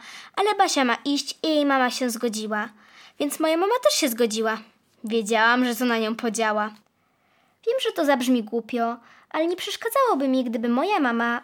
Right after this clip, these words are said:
znalazła czas, żeby zadzwonić do rodziców tego chłopaka i spytać, czy będą w domu w czasie imprezy. Przynajmniej wiedziałabym, że troszczy się o mnie, ale odkąd wzięła tę drugą pracę, nie ma na nic czasu, a szczególnie dla mnie. A kiedy ma czas, to i tak pada ze zmęczenia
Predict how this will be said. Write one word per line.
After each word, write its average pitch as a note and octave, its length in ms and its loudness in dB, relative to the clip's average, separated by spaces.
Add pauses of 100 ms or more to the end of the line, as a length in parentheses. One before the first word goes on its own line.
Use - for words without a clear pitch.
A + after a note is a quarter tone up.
znalazła D#4 500 0
czas, A#3 360 -6 (320)
żeby B3+ 200 0
zadzwonić C#4+ 440 0
do B3 100 2
rodziców B3+ 400 -2
tego A3+ 220 -4
chłopaka A#3 640 -4 (140)
i C4+ 60 -6
spytać, G4+ 460 -6
czy C4 100 -4
będą A#3+ 340 0
w A3+ 60 -4
domu A#3 240 0
w A3+ 60 -10
czasie A#3+ 240 -4
imprezy. A3 600 -4 (600)
Przynajmniej C4 460 0
wiedziałabym, B3 600 2
że C#4 100 -6
troszczy F#4+ 320 -2
się - 180 0
o B3 160 2
mnie, A3+ 300 -2 (340)
ale B3+ 180 2
odkąd D4+ 380 2
wzięła F4+ 240 2
tę D#4 240 2
drugą C#4+ 320 2
pracę, B3 440 0 (300)
nie F4 120 2
ma E4 100 4
na C#4+ 120 4
nic B3 300 0
czasu, A3+ 460 -2 (280)
a D4 100 -4
szczególnie B3 500 2
dla A3 220 0
mnie. G#3+ 320 -4 (600)
A C4+ 80 -4
kiedy C4 220 0
ma E4 160 2
czas, C4+ 420 0
to E4 80 0
i E4 60 0
tak G#4 200 -4
pada A#3+ 240 0
ze A#3 140 -6
zmęczenia A#3 600 0